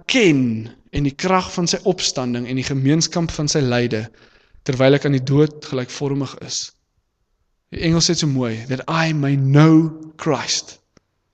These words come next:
Dat ek vir Jesus kan ken. Toe Paulus hierdie brief geskryf het, toe stap hy al meer as dertig, vyfendertig jaar saam met Christus.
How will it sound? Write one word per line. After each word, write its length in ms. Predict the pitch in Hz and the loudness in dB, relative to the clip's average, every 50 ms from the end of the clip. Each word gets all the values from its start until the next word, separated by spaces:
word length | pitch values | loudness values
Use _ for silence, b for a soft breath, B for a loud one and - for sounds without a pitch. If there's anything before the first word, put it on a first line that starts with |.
| _ _ _ _ _ | _ _ _ _ _
Dat 120 | - 143 151 | -10 -6 -2
ek 160 | 185 196 185 - | -2 -2 -2 0
vir 140 | - 190 | 2 2
Jesus 540 | 151 131 139 156 175 160 - - 165 147 - | 2 4 4 4 4 4 4 2 0 -2 -4
kan 240 | - - 143 139 131 - | -4 -4 -6 -6 -6 -6
ken. 320 | - - 143 123 113 110 - _ _ _ _ _ _ _ _ _ _ _ _ - | -4 -4 -4 -4 -6 -10 -14 _ _ _ _ _ _ _ _ _ _ _ _ -12
Toe 100 | 156 147 | 2 6
Paulus 260 | 208 208 226 240 214 | 8 8 8 8 6
hierdie 180 | 220 196 180 147 | 4 2 4 4
brief 180 | 160 170 175 | 4 4 4
geskryf 360 | - 180 - - 185 180 170 | 4 0 0 2 4 4 4
het, 80 | 175 160 | 2 0
toe 80 | 160 147 | -4 -2
stap 240 | - 180 170 170 | -2 -2 -2 0
hy 60 | 180 170 | 2 2
al 120 | 160 147 | 2 2
meer 200 | 143 139 160 180 | 2 0 0 0
as 100 | 165 135 | -2 -2
dertig, 320 | 139 131 123 135 151 139 | -2 0 0 0 0 -2
vyfendertig 500 | - - 165 165 156 160 156 147 147 - | -2 -2 -2 -2 -2 -2 -4 -4 -4 -6
jaar 400 | 127 123 120 127 131 127 123 113 b b b b b b b b b b _ | -4 -2 0 0 0 0 -2 -4 b b b b b b b b b b _
saam 280 | - - - 160 156 160 | -4 -2 0 2 2 2
met 140 | 156 - - | 0 0 -2
Christus. 680 | - 151 143 - - - 113 117 - - - - - | -2 -2 -2 -2 -2 -4 -6 -8 -8 -10 -10 -12 -16